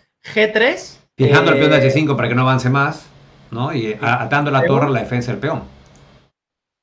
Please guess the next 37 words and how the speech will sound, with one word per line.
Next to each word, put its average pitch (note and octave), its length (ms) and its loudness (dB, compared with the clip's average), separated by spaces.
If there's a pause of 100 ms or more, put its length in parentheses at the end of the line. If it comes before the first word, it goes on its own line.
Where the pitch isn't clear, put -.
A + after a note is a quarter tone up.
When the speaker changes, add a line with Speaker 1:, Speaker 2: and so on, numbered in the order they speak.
(320)
Speaker 1:
Exacto. D3 640 -14
Y, D3 580 0
bueno, F#3 180 2
aquí D3 220 -2
la G#3+ 100 4
verdad A3 240 4
que G#3+ 400 4
la D3 140 2
posición D3 400 -2
negra, F#3+ 200 2
como F3+ 180 0
decimos, F#3 360 -2
parece, E3 480 0
eh, D#3 280 2
bastante D3+ 420 -2
restringida, C#3+ 720 -4
¿no? F#3+ 220 -2
Y, C#3 440 -4 (600)
y C#3 380 0
difícil F3+ 520 -2
ahí D#3+ 220 4
encontrar D#3 400 0
jugadas D#3 400 0
útiles, D#3+ 360 -6
¿no? A3+ 300 -6
Speaker 2:
Espérate, B2+ 360 -2
aquí C#3+ 120 -2
no D#3 180 -2
Speaker 1:
Sin D#3 120 4
Speaker 2:
hay D#3+ 180 2
Speaker 1:
embargo A#3+ 260 2 (280)
Speaker 2:
peón C#3+ 300 -2
por, E3+ 420 -2
peón C3 340 -2
por, E3+ 540 -2
E B2+ 140 -2
cinco, F3 840 -8